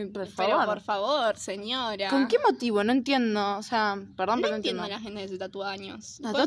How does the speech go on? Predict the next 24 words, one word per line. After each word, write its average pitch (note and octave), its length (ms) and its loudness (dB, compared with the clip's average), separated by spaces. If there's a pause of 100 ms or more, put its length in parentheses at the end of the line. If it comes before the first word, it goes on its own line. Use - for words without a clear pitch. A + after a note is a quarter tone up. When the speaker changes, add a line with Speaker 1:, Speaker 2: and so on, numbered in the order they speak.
Speaker 2:
¿Cuál - 20 6
Speaker 1:
la C4+ 60 6
Speaker 2:
es E4+ 60 4
tu C4+ 60 6
Speaker 1:
carta D4 180 4
mata-, C4 280 6
Speaker 2:
intención? G#3+ 200 2
Speaker 1:
natal, A3+ 420 4
matal. A3+ 360 4 (240)
<laughs> E5 200 -12
Speaker 2:
Matal. F#3+ 440 -4 (720)
Speaker 1:
Que A#4+ 160 -4
peor C4+ 200 2
de C4 100 -2
mil A3+ 280 -2
dis. G3+ 200 -8 (420)
Ay, D4+ 160 4
yo D4+ 140 0
me F#4+ 80 4
la D4+ 60 4
saqué A3+ 280 0
la G3+ 240 0
carta G3 240 -2
natal F#3+ 460 -2